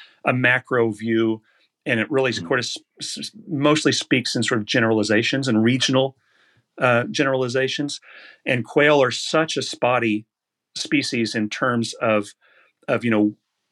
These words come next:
Speaker 1: where they're doing well here versus where they're not so doing well there. It's kinda like the old saw about all politics being local. All quail habitat is gonna be local. And so, you know, even within those regions where generally,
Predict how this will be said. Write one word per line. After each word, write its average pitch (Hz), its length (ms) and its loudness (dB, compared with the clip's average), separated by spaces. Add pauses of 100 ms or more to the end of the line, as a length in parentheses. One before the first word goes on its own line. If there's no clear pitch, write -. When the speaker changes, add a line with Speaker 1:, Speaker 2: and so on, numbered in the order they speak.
(440)
Speaker 1:
where 139 240 4
they're 135 100 4
doing 123 380 2
well 127 260 4
here 135 380 2
versus 117 340 -6
where 120 140 0
they're 113 100 -2
not 117 180 -4
so 120 120 -8
doing 113 280 -4
well 101 200 0
there. 127 180 0
It's 110 120 -2
kinda 120 140 -4
like 113 140 0
the 120 80 -4
old 113 140 0
saw 113 240 2
about 104 240 0
all 120 140 2
politics - 480 -8
being 107 200 -10
local. 120 400 -2 (480)
All 139 180 4
quail 139 300 0
habitat 107 460 -4
is 101 100 -10
gonna 101 160 -8
be 101 140 -6
local. 101 460 -4
And 117 160 -2
so, 113 320 0 (320)
you 131 60 2
know, 117 100 2
even 147 200 2
within 135 220 2
those 120 200 0
regions 120 600 0
where 110 420 2 (300)
generally, 127 600 0